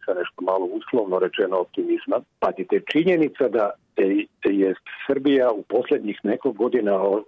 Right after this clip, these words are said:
obele-, obeležila stvarno veoma značajan, važan i veliki ekonomski rast. To je činjenica. Činjenica je da taj rast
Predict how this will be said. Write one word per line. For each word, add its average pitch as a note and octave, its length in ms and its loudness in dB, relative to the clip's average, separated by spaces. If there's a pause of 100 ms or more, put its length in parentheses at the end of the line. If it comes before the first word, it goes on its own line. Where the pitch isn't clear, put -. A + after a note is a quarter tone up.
(220)
obele-, G#2 480 0 (180)
obeležila G#2 600 2
stvarno G#2 540 0
veoma G#2 540 2 (100)
značajan, G#2 640 0
važan G#2+ 480 2
i G2 60 2
veliki G#2+ 480 0
ekonomski G2 580 0
rast. F2+ 320 -4
To F#2+ 140 2
je A2+ 180 0
činjenica. A2+ 400 -4 (260)
Činjenica C3+ 580 -2
je C3 200 2
da A#2+ 140 2
taj B2+ 320 2
rast B2+ 280 0